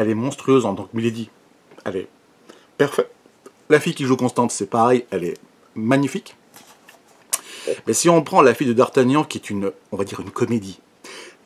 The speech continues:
très, très humoristique, avec justement les, la grande équipe de l'époque, avec, euh, franchement, Noiret et compagnie, franchement, moi je trouve que ce genre de film me fait plaisir. Mais voilà, chaque spectateur a ses plaisirs et ses envies.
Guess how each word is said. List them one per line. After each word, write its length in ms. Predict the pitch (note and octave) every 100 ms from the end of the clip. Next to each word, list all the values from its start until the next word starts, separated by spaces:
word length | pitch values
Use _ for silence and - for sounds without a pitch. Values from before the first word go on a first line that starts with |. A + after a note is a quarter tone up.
| _
très, 380 | - - G3+ E3+
très 320 | - - E3+
humoristique, 720 | D#3+ D3+ D3 C#3 - - A#2 -
avec 480 | B2+ A2 A2+ G#2+ A2+
justement 560 | G#2 A#2 - B2 B2 A#2+
les, 200 | A2+ B2+
la 220 | A#2+ A2+
grande 260 | G#2+ C#3 C3
équipe 320 | A#2 - A#2+
de 100 | A2+
l'époque, 460 | A2+ - C3 - - - - - - -
avec, 340 | A2 G#2 G#2
euh, 560 | G#2+ F#2+ F#2 F2+ F2+ F2+ -
franchement, 560 | - D3 C#3+ D3 D3 D#3+ - - - _ B2
Noiret 400 | B2+ B2+ C3 C3
et 20 |
compagnie, 640 | C3 B2 B2+ B2 C#3+ D3
franchement, 520 | - C#3 C3+ D3+ D#3+ -
moi 240 | C#3 C3
je 80 | C3+
trouve 220 | C3 D#3+
que 80 | -
ce 100 | A#2+
genre 120 | A#2+
de 80 | A#2+
film 260 | A2+ D#3+ D3
me 100 | A#2+
fait 160 | - C3
plaisir. 420 | - G2+ F2+ - _ _ - - -
Mais 80 | C3
voilà, 340 | C#3 C3 - - - - - -
chaque 360 | - F3+ E3+ -
spectateur 800 | - C#3 C3 A#2 - D3 A#2 -
a 120 | C3+
ses 180 | - A#2+
plaisirs 380 | - G2+ C3+ G#2
et 40 |
ses 180 | A2+ G#2+
envies. 200 | F#2